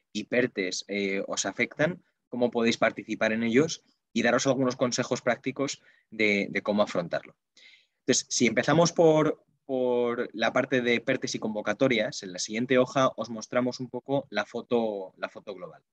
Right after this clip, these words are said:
Eh, estaréis más que habituados de haber leído en prensa el, el término de perte, es algo que nos, que nos hemos inventado, eh, a raíz de este plan de ayudas,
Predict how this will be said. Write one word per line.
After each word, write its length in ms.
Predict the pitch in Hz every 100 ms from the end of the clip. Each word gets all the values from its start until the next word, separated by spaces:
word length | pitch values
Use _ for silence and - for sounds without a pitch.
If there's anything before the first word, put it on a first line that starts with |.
| _ _ _ _ _ _ _
Eh, 280 | 107 107 110 -
estaréis 580 | 110 120 131 139 - -
más 260 | 135 135 135
que 80 | 139
habituados 580 | 131 - 123 131 120
de 80 | 113
haber 200 | 107 113
leído 260 | 113 113 110
en 100 | 104
prensa 520 | 117 120 - 95 85
el, 420 | - 90 87 90 -
el 140 | 85
término 380 | - 123 113 104
de 120 | 98
perte, 380 | 95 120 - - 170 _
es 120 | -
algo 220 | 104 104
que 80 | 104
nos, 220 | 98 -
que 140 | -
nos 140 | 92 104
hemos 240 | 113 107
inventado, 640 | 110 104 101 110 110 95 - _ _
eh, 140 | - 95
a 140 | 92
raíz 320 | 98 95 104
de 100 | 101
este 220 | 101 - -
plan 220 | 104 101
de 80 | 98
ayudas, 540 | 117 113 123 - -